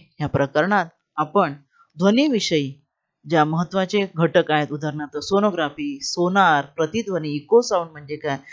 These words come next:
रिव्हर्बरेशन म्हणजे काय आणि मागील भागात शिकलेले घटक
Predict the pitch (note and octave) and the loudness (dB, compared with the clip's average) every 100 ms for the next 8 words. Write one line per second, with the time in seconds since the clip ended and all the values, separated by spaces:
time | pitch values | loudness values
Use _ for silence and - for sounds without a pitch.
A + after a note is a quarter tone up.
0 | - - B3 C#4 B3 G#3 F#3 E3 E3+ D#3 | -8 6 8 10 10 8 6 4 0 -2
1 | D#3 D3 D3 C#3+ C3+ _ - - C#4 D4 | -4 -2 -2 -2 -4 _ 4 6 6 6
2 | B3 G#3+ A#3+ A3 F#3+ F#3 F3+ D3+ C#3+ B2+ | 4 6 4 6 6 2 0 -6 -6 -4
3 | D3 D#3 - | -4 -2 -4